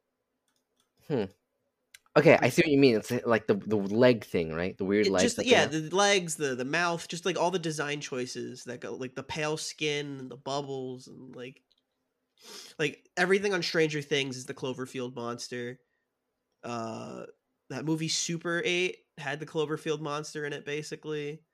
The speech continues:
Speaker 2: And then A Quiet Place has, like, Cloverfield monsters. It's like, uh, i-, it's like the Tom Cruisification of, uh,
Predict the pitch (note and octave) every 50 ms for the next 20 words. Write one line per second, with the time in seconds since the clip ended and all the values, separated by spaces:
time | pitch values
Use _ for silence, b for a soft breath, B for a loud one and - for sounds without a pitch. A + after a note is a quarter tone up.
0 | _ _ _ _ _ _ D3 D3+ E3 E3 D#3 D3+ - F3+ F#3 F3+ E3+ - - D#3
1 | C3+ A#2 B2+ - C3 A#2 A#2 B2+ B2 B2+ - D3+ C3 B2 A#2+ B2 - B2 A#2 B2
2 | A#2+ G#2+ F#2+ B2 - - - - - F#3+ - _ _ _ _ _ _ _ _ _
3 | _ _ _ _ _ _ _ _ _ _ _ _ _ _ _ _ _ _ _ _
4 | _ _ _ _ - F3 E3+ - G#3+ G3 E3+ F3 F#3+ F3+ E3 D#3+ D#3 D3+ D3 C#3+
5 | C#3 C#3 C#3 C3+ B2+ A2+ - - - _ _ _ _ _ _ _ _ _ _ _
6 | _ _ _ _ _ _ _ _ _ b b b b b b b b b b b
7 | _ - - D3+ - D#3+ E3+ E3+ G3+ G3+ G3 G3+ E3+ E3+ - - F3 F3 F3 F3
8 | E3 E3+ - F3+ E3 D#3 D3+ D#3 D#3 - D#3 - - - D3+ D3+ D#3 D3+ - -
9 | C#3+ B2+ C3 C3 - - B2 B2+ B2 A#2+ A#2+ A#2+ - - F2+ A2 B2 B2 A#2+ A#2+
10 | B2 B2+ B2 A#2+ B2 D3